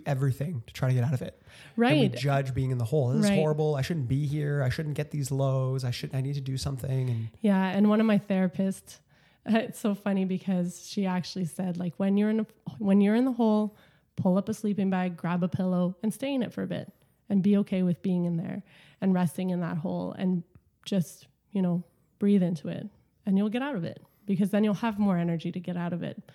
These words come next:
Speaker 2: But if you're constantly fighting and scratching at the sides and, you know, getting mud under your fingernails, you're not gonna get out of it. But if, if you just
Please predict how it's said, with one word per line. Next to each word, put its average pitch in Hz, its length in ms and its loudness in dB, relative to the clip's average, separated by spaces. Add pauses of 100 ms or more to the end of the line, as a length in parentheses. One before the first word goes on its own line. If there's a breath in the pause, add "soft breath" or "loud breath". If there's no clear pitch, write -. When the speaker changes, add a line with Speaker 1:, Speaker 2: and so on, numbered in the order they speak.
(200 soft breath)
Speaker 2:
But 202 100 2
if 202 160 0
you're 196 80 0
constantly 214 640 -2
fighting 202 420 -4
and 185 140 -2
scratching 208 580 -4
at 185 120 -4
the 190 80 -4
sides 185 500 -4
and, 185 300 -4
you 190 80 -2
know, 185 100 -2
getting 185 320 0
mud 185 180 0
under 190 160 0
your 175 140 0
fingernails, 190 560 0 (380 loud breath)
you're 202 100 2
not 185 240 4
gonna 180 140 0
get 175 160 -2
out 175 120 0
of 180 120 -2
it. - 180 -10
But 185 160 -10
if, 196 180 -10
if 202 200 -6
you 196 100 -4
just 180 260 -6